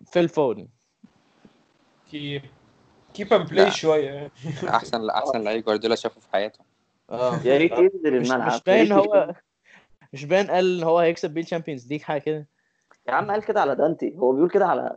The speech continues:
Speaker 4: ناس عادي، يعني.
Speaker 1: تمام. <laughs> هو دانتي ده اللي عمل الكارير بتاعه كله بسبب جوارديولا،
Speaker 3: آه،
Speaker 1: يعني.
Speaker 3: جوارديولا، جوارديولا محنك أصلًا.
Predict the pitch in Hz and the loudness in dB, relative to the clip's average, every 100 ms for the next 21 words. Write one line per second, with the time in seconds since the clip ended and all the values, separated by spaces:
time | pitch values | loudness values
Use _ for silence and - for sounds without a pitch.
0 | 120 151 - 135 131 113 104 107 - _ | -12 -14 -8 -4 -6 -6 -16 -18 -20 _
1 | _ _ _ _ - - 117 131 135 113 | _ _ _ _ -18 -12 -6 -4 -4 -6
2 | _ 151 160 185 180 - - - 165 - | _ -2 2 4 4 0 -4 -8 -8 4
3 | 170 175 196 226 214 180 170 180 156 135 | 6 6 6 4 2 0 4 2 2 0
4 | 151 180 147 - 135 160 151 143 156 139 | 0 -2 -6 -6 -6 -6 -6 -4 -2 -4
5 | 147 131 120 135 127 117 110 110 110 107 | -6 -8 -8 -8 -8 -8 -12 -10 -12 -12
6 | 101 104 107 107 104 117 113 110 101 95 | -14 -14 -6 -6 -2 -2 0 -2 -6 -18
7 | - 107 101 113 113 110 110 104 92 - | -8 -6 -4 -2 -2 -2 -2 -4 -12 -20
8 | - 95 | -20 -20